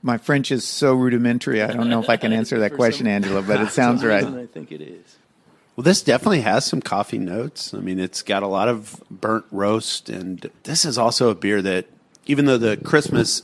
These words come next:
Speaker 3: ales now go on the shelf so early, if you are distributed, this is actually a beer that holds up fairly well. If you find one of these in the back of the fridge in April
Speaker 1: Yeah.
Speaker 3: or May, it's not a bad find, so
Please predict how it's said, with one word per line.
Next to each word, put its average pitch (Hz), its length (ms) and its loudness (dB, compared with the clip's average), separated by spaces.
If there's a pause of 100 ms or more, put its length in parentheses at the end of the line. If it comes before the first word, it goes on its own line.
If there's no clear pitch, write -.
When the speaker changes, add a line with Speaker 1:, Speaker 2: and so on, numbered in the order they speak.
Speaker 3:
ales 107 480 0
now 107 180 2
go 101 160 -4
on 92 120 -2
the 87 60 -4
shelf 92 400 2
so 98 300 0
early, 101 580 2 (160)
if 101 280 -6
you 95 240 0
are 95 100 2
distributed, 98 720 -2 (400)
this 156 180 0
is 135 140 0
actually 113 380 2
a 90 60 -2
beer 95 240 -2
that 92 140 -2
holds 98 340 -2
up 82 200 -4
fairly 98 380 -2
well. 87 420 0
If - 180 -12
you 117 80 0
find 110 340 0
one 104 140 -2
of 98 60 -6
these 92 220 -6
in 95 60 -6
the 90 80 -4
back 92 320 0
of 98 40 -8
the 87 80 -6
fridge 92 560 -4 (540)
in 92 300 -6
April 107 400 0
Speaker 1:
Yeah. 98 60 2
Speaker 3:
or 90 120 0
May, 92 360 -2
it's 87 200 -8
not 95 260 0
a 87 60 0
bad 82 320 -4
find, 90 640 -6
so 78 420 -8